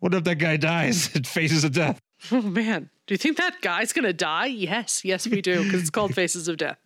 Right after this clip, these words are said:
Speaker 1: He watches Faces of Death and it's like, you know, just people living.
Speaker 2: Yeah.
Speaker 1: <laughs>
Speaker 2: Man, that'd be hard. Could you imagine just, like, fucking eating your Wheaties,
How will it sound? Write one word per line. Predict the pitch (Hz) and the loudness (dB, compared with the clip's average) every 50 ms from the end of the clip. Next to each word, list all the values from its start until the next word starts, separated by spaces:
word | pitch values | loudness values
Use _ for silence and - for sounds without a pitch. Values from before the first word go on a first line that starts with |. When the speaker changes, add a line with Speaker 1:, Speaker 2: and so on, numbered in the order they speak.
| _ _ _ _ _ _ _ - | _ _ _ _ _ _ _ 0
Speaker 1:
He | - 175 160 151 135 135 135 | 2 4 4 4 2 0 0
watches | 120 143 131 127 131 120 110 | 0 0 2 2 0 0 0
Faces | - 123 117 107 113 113 | 2 0 2 2 2 0
of | 107 | 2
Death | 147 113 113 110 | 2 0 0 2
and | 110 107 107 | 2 2 0
it's | 107 - - | 0 0 0
like, | 113 104 107 101 - _ _ _ _ _ _ | 0 0 0 -2 -4 _ _ _ _ _ _
you | - 131 127 110 | -4 -2 -2 -2
know, | 104 98 101 - | -2 -4 -8 -6
just | - 117 - - - _ _ _ - | -6 -6 -6 -6 -12 _ _ _ 0
people | - 127 113 104 104 | 0 2 2 2 2
living. | 107 107 101 104 104 107 110 107 - _ _ _ - | 2 2 2 2 0 0 -2 -8 -12 _ _ _ -18
Speaker 2:
Yeah. | - - 175 202 214 - - - - - - - _ _ _ - | -14 -8 -6 -4 -4 -4 -6 -6 -10 -20 -20 -20 _ _ _ -4
Speaker 1:
<laughs> | 202 - - 214 196 - _ _ _ _ _ _ _ _ _ - | -2 -2 0 -2 -4 -4 _ _ _ _ _ _ _ _ _ -2
Speaker 2:
Man, | 240 262 269 254 | 0 2 2 2
that'd | 320 349 294 | 2 2 2
be | 302 285 | 0 0
hard. | 214 240 214 185 | 2 0 -2 -2
Could | 180 208 - | -2 -2 -2
you | 311 | 0
imagine | 311 294 277 240 240 | 0 0 0 0 -2
just, | 226 240 202 | -2 0 0
like, | 214 190 180 | 0 0 0
fucking | - 220 202 - 202 - - | -2 -4 -4 -4 -6 -8 -6
eating | - 202 214 208 202 | -4 -4 -4 -2 0
your | 196 180 | 0 0
Wheaties, | 160 156 170 170 180 190 190 190 202 190 - | 0 0 0 0 2 0 0 -2 -4 -6 -8